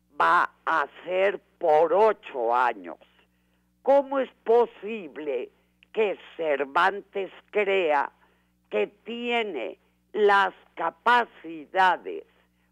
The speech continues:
para ocupar ese cargo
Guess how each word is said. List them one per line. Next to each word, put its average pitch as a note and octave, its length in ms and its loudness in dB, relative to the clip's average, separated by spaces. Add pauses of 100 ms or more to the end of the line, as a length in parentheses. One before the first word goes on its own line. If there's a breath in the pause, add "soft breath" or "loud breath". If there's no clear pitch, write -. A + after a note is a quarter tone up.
(160)
para F#3+ 320 2
ocupar D#3+ 840 0
ese D3+ 520 -10
cargo D#3 680 -2